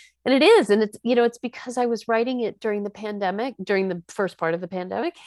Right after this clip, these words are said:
And even though I can see Manhattan, you know, I live in Brooklyn, but I can see Manhattan, but I couldn't go there except in this way. And so I went to the places that I wanted to go the most, whether or not they still exist.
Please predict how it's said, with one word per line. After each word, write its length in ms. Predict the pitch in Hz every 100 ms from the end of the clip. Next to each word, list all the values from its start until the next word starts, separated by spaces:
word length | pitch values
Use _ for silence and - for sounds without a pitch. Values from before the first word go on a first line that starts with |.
| -
And 120 | 208 226
even 220 | 240 233
though 140 | 226
I 100 | 220
can 280 | 214 214 202
see 440 | - - 226 214 208
Manhattan, 600 | 208 202 190 - - 196
you 100 | 202
know, 80 |
I 80 | 190
live 180 | 214 226
in 120 | 196
Brooklyn, 340 | 226 240 202 196
but 120 | 190
I 100 | 175
can 180 | 185 175
see 300 | - 330 330
Manhattan, 640 | 247 233 208 - 240 302 _ - - - _ _ _ _ _ -
but 140 | 190
I 80 | 220
couldn't 280 | 220 330 294
go 200 | 240 311
there 380 | 240 208 247 - _ _ _ _ _ _ _ _
except 460 | 202 208 - 220 226
in 120 | 226
this 160 | 247 -
way. 340 | - 214 208 _ -
And 280 | 202 202 196
so 200 | 220 214
I 120 | 208
went 360 | 220 226 - -
to 100 | 214
the 80 |
places 480 | 214 214 208 - 208
that 100 | 202
I 80 | 196
wanted 300 | 196 196 196
to 80 | 196
go 120 | 190
the 80 | 196
most, 380 | 196 185 180 196
whether 340 | 190 202 196
or 60 | 196
not 220 | 190 -
they 100 | 180
still 260 | - 202
exist. 540 | 202 - - - _